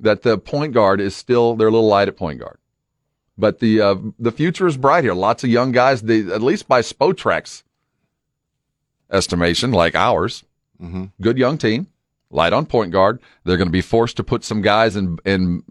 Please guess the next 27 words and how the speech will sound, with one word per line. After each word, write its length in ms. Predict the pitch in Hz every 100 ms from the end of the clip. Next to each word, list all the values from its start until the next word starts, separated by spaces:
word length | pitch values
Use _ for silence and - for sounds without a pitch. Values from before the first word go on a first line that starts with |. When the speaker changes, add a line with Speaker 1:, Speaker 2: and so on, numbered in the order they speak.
| -
Speaker 1:
positions 500 | 107 90 110 - 101
to 100 | 95
handle 340 | 90 107 107 101
and 380 | 87 87 78
make 160 | 92 104
some 300 | - 95 87
decisions 640 | 78 82 117 98 95 80 - - _
that 160 | 92 104
are 60 |
young, 340 | 123 95 113 - -
and 160 | 127 135
we're, 100 | 147
it 120 | 139
might 180 | 139 156
get 100 | 156
sloppy 340 | 160 175 101
at 100 | 82
times. 340 | 60 - _ _ _ _ 82
And 200 | 90 92
that 80 | 92
this 180 | 113 104
is 80 |
another 300 | 98 98 95
lottery 320 | 82 73 - 69
team 220 | 69 62
next 220 | 64
year. 100 | -